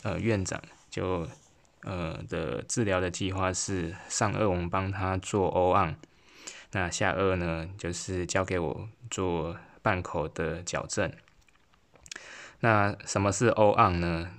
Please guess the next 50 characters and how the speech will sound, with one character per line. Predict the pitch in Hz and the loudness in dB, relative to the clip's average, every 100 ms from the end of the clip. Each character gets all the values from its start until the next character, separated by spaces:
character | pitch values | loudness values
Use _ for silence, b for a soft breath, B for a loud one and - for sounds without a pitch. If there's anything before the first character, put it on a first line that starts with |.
| - | 0
O-arm | 107 107 101 | 4 4 4
就 | 101 | 2
是 | 98 | 2
说， | - 104 92 92 92 92 | 0 2 4 4 2 0
我 | 92 | -2
们 | 90 87 87 90 104 - - - | 0 0 -2 -4 -8 -12 -20 -8
可 | 92 | -4
能 | 90 92 | -2 -2
传 | 92 101 107 | 0 0 2
统 | 113 90 85 | 2 2 -2
植 | - 92 | -2 -2
体 | 98 - 90 | -2 -2 -2
呢， | 82 80 78 101 98 - | 0 0 -2 -6 -10 -8
如 | 104 | -4
果， | 104 98 92 90 B B B B B _ | 2 2 2 0 B B B B B _
呃， | - 90 87 85 85 82 - _ _ - _ - | -6 -4 -2 -2 -2 -4 -8 _ _ -20 _ -2
大 | 110 | 2
概 | 113 | 4
植 | 113 98 | 2 2
一 | 95 | 0
颗 | 104 - 101 | -2 0 2
牙， | 98 87 87 | 2 2 0
就 | 92 | 0
是 | 95 | -2
做 | 85 95 | 0 0
一 | 90 | 0
颗 | - 80 | 0 -2
假 | - 90 - | -2 -4 -4
牙， | - - B B B - | -8 -10 B B B -6
那 | 107 | 0
种 | 95 87 87 | 0 0 2
O-arm | 104 113 101 90 | 4 4 2 2
可 | 92 | 0
能 | 87 | 0
是 | 87 107 98 | -2 -2 0
有 | 87 82 82 - - | 0 0 -2 -6 -4
打 | - 85 | 0 2
四 | 92 - 113 | 0 -2 0
只 | 107 101 | 0 -2
植 | 92 | -4
体 | 87 - - | -6 -8 -10
或 | 101 98 92 | -4 -4 -2
打 | 90 85 | -2 2
六 | 107 92 | 4 4
只 | 98 92 | 2 -2
植 | 92 85 | 0 -4
体， | - 98 87 | -2 -4 -2
然 | 85 | -2
后 | 92 95 | 2 2
做 | 85 98 90 | 2 2 2